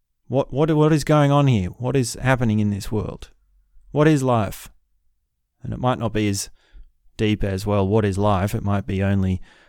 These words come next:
well, how do we kill the bad guy? <laughs> But then a story comes along and we say, "Oh, new information. How does this fit in with what we know?" And Harry has this big, long explanation. "Now this fits. This means that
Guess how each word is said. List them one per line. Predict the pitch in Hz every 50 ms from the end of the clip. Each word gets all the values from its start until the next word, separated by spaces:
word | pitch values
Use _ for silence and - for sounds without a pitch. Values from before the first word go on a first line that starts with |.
| _ _ _
well, | - 104 98 98 92
how | 92 110 120 117
do | 110
we | 107 104 98
kill | - - 123 110 101
the | 98
bad | 107 104 101 98 95 -
guy? | - 78 - - 95 104 - _ _ _ _ - - - - -
<laughs> | - 127 110 113 110 104 113 110 107 - - - - - - - - - - - - - - - - - - - - - - - - - - - - 196 196 - - - - - - _ _ _ _
But | - 127 120 -
then | 143 160 156 127 139 160 - - - _ _ _ _ _ _ _ _ _ _ _ _ _ _ _ - -
a | 117 113
story | - - 185 214 196 151
comes | - 147 131 127 113
along | 110 101 101 107 127 156 180 -
and | - 117 120
we | 123
say, | - 139 135 - -
"Oh, | 185 202 180 117 95 - - - -
new | 151 190 202
information. | 170 160 151 165 175 190 190 185 - 135 110 - -
How | - - 143 156 160
does | 156 120
this | 139 123 - -
fit | - 135 131
in | 127 123
with | 113 107 104
what | 113 113 -
we | 117 104
know?" | 104 104 101 98 - 117 117 - - _ _ _ _ _ _ _ _ _ _ _ _ _ _ -
And | 131 120
Harry | 110 156 156 151 143
has | 131 123 113 98
this | 107 98 92 -
big, | - 135 139 151 156 151 147 143 139 127
long | 123 117 123 131 127 123 117
explanation. | 120 - - - 123 113 107 104 104 - - 110
"Now | 107 113 120 120
this | 139 147 - -
fits. | - 185 196 - -
This | - 113 104 - -
means | 110 117 131 123 101
that | 117 113 -